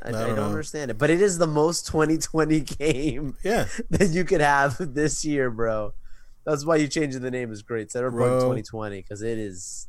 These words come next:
Speaker 2: There's this, uh, this crazy glitch compilations out there. They're insane, dude. I've never seen,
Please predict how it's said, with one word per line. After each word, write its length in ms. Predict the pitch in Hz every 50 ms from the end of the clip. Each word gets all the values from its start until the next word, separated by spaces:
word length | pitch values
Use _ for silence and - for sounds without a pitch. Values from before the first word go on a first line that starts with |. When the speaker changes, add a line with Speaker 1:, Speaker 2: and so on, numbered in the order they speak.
| - -
Speaker 2:
There's 300 | 117 - 120 120 120 -
this, 280 | - 131 123 113 -
uh, 220 | 143 123 113 110 110
this 220 | 101 98 110 98
crazy 420 | - - - 123 113 110 - - 113
glitch 320 | - - 110 110 110 -
compilations 720 | - 143 123 117 - 127 113 110 110 110 127 131 113 -
out 180 | 123 113 110 104
there. 280 | - 120 117 117 117 113
They're 180 | 104 107 104 101
insane, 760 | 98 98 98 - - - - 113 107 110 120 120 117 107
dude. 240 | 98 95 95 98 95
I've 200 | 98 98 101 101
never 220 | 117 131 135 135 123
seen, 260 | - - 131 117